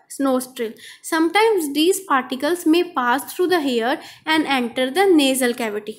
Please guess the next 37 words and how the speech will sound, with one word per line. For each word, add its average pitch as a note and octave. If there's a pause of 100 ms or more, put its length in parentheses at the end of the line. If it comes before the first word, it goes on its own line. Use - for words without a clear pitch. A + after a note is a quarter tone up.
है C4+
ना। F#4+ (280)
एयर D4
जो F4
है F4+
वो F#4
no-, C4
nostril B3+
से F4+
कहाँ E4
पे E4+
प्र-, D4+
पास C#4
होती C4
है, C4
नेसल E4+
कैविटी D4
में। C4+ (440)
The C4 (180)
irri-, D4
फिर D#4
इस-, D4+ (120)
इससे D4
क्या F#4
होता E4+
है, B3+ (160)
this G4+
irritate F#4+
the G4
mucus D4+
lining B3
of E4+
nasal B3
cavity। A3 (340)
और D4
हमारी E4
जो F4+